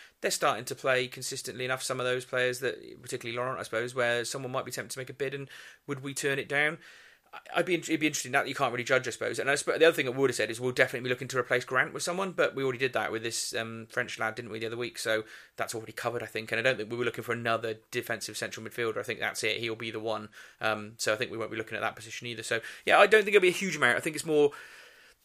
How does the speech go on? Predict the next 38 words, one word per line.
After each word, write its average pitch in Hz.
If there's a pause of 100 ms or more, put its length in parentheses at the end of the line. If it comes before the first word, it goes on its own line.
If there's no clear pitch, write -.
the 147
cherries 147
on 147
top, 143
really, 120
this 113
season. 113
Um, 120 (220)
a 247
little -
bit -
like 165
that 143
Hurst 190
season, 120
you 156
know, 175
when 165
we, 156
we 151
made 147
those 139
moves 139
in 131
January 131
and 113
we 123
brought 120
in, 117
what 117
was 117
it, -
Br-, -
Bryn 127
Morris, 131
was 139
it? 147
And 117